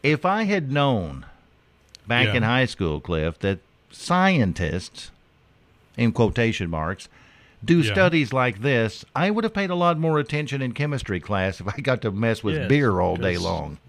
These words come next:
Speaker 2: That's right. Yeah, see, but you didn't, because you didn't realize that what's obvious to you is probably not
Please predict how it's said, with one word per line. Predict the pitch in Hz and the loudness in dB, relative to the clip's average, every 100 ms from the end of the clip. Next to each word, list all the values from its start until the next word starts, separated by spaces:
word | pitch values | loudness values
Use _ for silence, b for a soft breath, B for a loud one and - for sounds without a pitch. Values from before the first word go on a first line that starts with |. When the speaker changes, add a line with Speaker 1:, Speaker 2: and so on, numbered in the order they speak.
| - - | -20 -8
Speaker 2:
That's | 135 - | -6 -2
right. | 180 151 127 | 0 0 0
Yeah, | 147 139 | 0 0
see, | 107 - | 0 -2
but | 139 135 | -2 0
you | 127 | 0
didn't, | 143 165 139 98 85 - - _ _ _ 120 | 2 2 0 -4 -10 -16 -20 _ _ _ -8
because | 120 135 117 104 - - | -4 0 0 -2 -6 -8
you | 117 131 | -6 -2
didn't | 147 147 | 0 0
realize | 175 135 110 107 110 | 0 0 0 -2 -2
that | 104 95 - b b b b b b b b b _ - | -6 -6 -10 b b b b b b b b b _ -6
what's | 135 - | -4 -2
obvious | 131 139 147 135 117 107 - - | 0 2 2 0 0 -2 -6 -8
to | - 117 110 107 113 - - _ _ _ _ _ _ _ | -6 -4 -4 -8 -14 -20 -20 _ _ _ _ _ _ _
you | 127 151 143 117 131 113 | -4 0 0 -2 -2 -4
is | 101 - - | -6 -8 -6
probably | 127 120 113 123 120 | -4 -2 -2 -2 0
not | 123 | -2